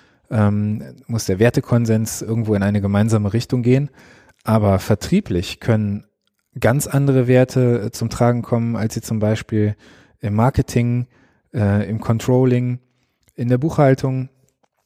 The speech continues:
oder in der Produktion, ähm, vorhanden sein können. Also setz dich auch da mal mit auseinander. Welche Abteilungen hast du in deinem Unternehmen und was glaubst du, welche Werte dienlich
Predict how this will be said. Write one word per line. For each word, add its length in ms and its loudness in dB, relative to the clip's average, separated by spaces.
oder 200 4
in 80 0
der 80 0
Produktion, 600 -2
ähm, 400 -2
vorhanden 380 -2
sein 300 -4
können. 300 -10
Also 360 -2
setz 320 -2
dich 140 0
auch 80 -2
da 140 2
mal 100 4
mit 140 -2
auseinander. 720 -4
Welche 380 0
Abteilungen 600 0
hast 200 -4
du 40 -2
in 60 -2
deinem 220 2
Unternehmen 520 -2
und 180 -6
was 180 -2
glaubst 440 0
du, 260 -2
welche 420 0
Werte 420 0
dienlich 720 -2